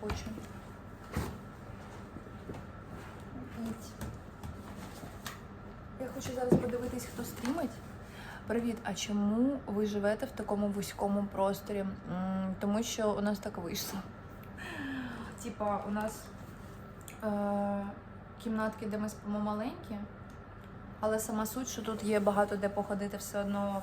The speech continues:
в цьому. А над вами капсули теж хтось живе? Да. Ми, ми живемо, ну, воно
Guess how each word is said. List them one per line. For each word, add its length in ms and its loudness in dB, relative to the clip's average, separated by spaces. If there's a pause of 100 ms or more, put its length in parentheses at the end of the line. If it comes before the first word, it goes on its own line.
в 80 -10
цьому. 240 -2 (1200)
А 360 2
над 220 2
вами 320 0 (160)
капсули 400 -4
теж 260 -4 (200)
хтось 220 -6
живе? 160 -6 (100)
Да. 140 -2 (1500)
Ми, 320 -2 (340)
ми 180 -2
живемо, 540 -2 (160)
ну, 180 2 (120)
воно 200 2